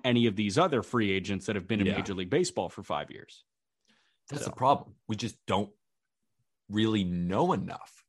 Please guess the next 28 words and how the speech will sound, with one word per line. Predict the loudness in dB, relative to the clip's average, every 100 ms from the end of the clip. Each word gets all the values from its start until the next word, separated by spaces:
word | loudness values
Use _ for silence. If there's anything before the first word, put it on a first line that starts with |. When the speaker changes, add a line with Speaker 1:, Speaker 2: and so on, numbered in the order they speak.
| _
Speaker 2:
But | 2 2
what | 4 4 4
we | -2
could | -2 0 0
be | 2 0
looking | 0 -4 -4
at | -4
is | -6
a |
potential | -10 -8 -8 -8
superstar, | -12 -4 -4 -4 0 0 2
or | 4 4
what | 4
we | -2 -6
could | -4
be | -2
looking | 0 -2 -2
at | -2
is | 0
a | 0 -2 -4 -12
potential | -2 0 2
role | 6 6
player. | 4 -4 -8 -14 _ _ _ _ _
That's |
the | -16
problem. | -12 0 0 -2 -18 _ _ -20 -20 -6
Speaker 1:
Right. | -6 -6 -12 -20 _ _ _
So | -2 2 2